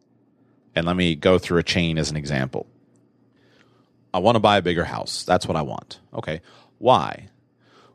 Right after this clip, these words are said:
Well, I feel like the, my house is overflowing at the seams. I've got stuff everywhere, and I can't get through the hallway 'cause there's stuff stacked on every side. Okay. So what you actually want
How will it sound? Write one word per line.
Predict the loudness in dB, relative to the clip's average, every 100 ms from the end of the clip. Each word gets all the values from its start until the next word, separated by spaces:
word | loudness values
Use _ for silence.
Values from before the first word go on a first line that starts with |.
| 2
Well, | 4 4 0 _ _ _
I | -4
feel | -2 2 2 4
like | 6 4 4 0 -16 -18 -12
the, | -2 0 0 -2 -8 _
my | 0 2
house | 2 0 -2
is | -6 0
overflowing | 0 2 0 0 0 2 0 -6
at | -8
the | -4
seams. | -4 -4 -8 -6
I've | -4
got | -2
stuff | 2 0 4
everywhere, | 2 2 4 6 4
and |
I | 2
can't | -4 -6
get | -8
through | -8 -6
the | 0
hallway | 2 2 0
'cause | -4 -8
there's | -8 -6
stuff | -6 -6
stacked | -8 -10 -12
on | -12
every | -10
side. | -10 -10 -10 -14 _ _ _ -20 -20 _ -6
Okay. | -4 -4 -8 _ _ _ _ _ _ _ _ _ _ _ _ _ _ _ _ _ _ _ -4
So | 4
what | 4 6
you | 2
actually | 2 0 -6 -6
want | -6 -8 -10 -12